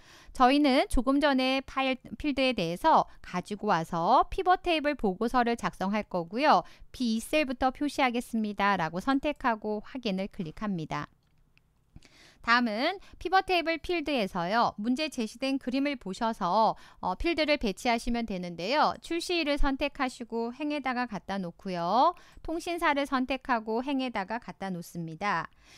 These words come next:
값에다가 단말기 가격을 갖다 놓으시고요.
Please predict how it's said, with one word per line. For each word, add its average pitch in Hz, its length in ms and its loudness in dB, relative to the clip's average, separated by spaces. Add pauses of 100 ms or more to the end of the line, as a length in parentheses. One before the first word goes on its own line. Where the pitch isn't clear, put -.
(160)
값에다가 247 960 4
단말기 277 560 0
가격을 226 540 -2
갖다 202 340 -6
놓으시고요. 202 720 0